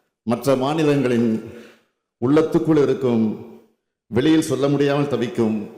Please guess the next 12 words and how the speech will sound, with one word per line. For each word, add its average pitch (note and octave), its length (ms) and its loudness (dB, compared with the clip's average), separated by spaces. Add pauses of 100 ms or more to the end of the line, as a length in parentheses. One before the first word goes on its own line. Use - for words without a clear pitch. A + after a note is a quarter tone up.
(140)
கொள்கையாக A#2 480 -2
இருக்கும். F#2 340 -6 (800)
எனவே, A#2 480 0 (800)
அனைத்து D3 420 -2
மொழிகள், A2 440 -2 (680)
இனங்கள், A2+ 520 0 (480)
மதங்கள், A2 560 -2 (600)
பண்பாடுகள் C3+ 600 0
உள்ளடக்கிய G2 840 -2 (800)
மாநிலங்களில் B2 680 0
வாழும் A2 260 -2
மக்களை A#2 480 -4